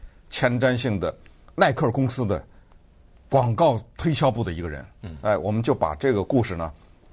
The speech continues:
Speaker 1: 讲给大家，不管你对这个足球有没有兴趣啊，但是呢，呃，这件事儿是需要知道的。首先呢，讲一下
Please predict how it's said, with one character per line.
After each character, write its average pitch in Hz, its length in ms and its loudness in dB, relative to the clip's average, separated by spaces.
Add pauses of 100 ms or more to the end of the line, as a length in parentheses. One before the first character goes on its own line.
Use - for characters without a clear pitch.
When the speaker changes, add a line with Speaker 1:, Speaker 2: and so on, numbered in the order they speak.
Speaker 1:
讲 123 260 0
给 110 80 2
大 85 160 0
家， 90 180 0 (100)
不 127 100 2
管 110 180 2
你 92 100 -2
对 107 160 0
这 92 100 -4
个 92 240 -2
足 147 240 2
球 139 180 4
有 101 100 2
没 101 100 0
有 101 80 2
兴 101 160 -2
趣 92 120 -8
啊， 90 220 -4
但 107 140 2
是 107 120 -6
呢， 92 180 0 (360)
呃， 101 120 -2
这 135 180 4
件 107 160 2
事 110 120 -2
儿 - 100 -2
是 101 220 -2
需 120 140 -2
要 92 120 4
知 107 140 -6
道 90 140 2
的。 69 120 -12 (640)
首 170 180 4
先 240 160 2
呢， 202 120 4
讲 123 200 0
一 143 40 0
下 135 340 4